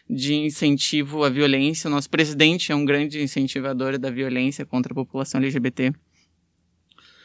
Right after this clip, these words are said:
E, e ela tem crescido de alguma forma.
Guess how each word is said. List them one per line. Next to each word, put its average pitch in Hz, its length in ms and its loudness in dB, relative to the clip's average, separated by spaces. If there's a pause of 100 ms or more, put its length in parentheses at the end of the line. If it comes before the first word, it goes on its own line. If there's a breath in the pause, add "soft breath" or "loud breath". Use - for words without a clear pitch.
(320 soft breath)
E, 139 720 4
e 170 180 4
ela 165 220 10
tem 175 240 0
crescido 185 720 0
de 131 80 0
alguma 135 280 2
forma. 143 540 2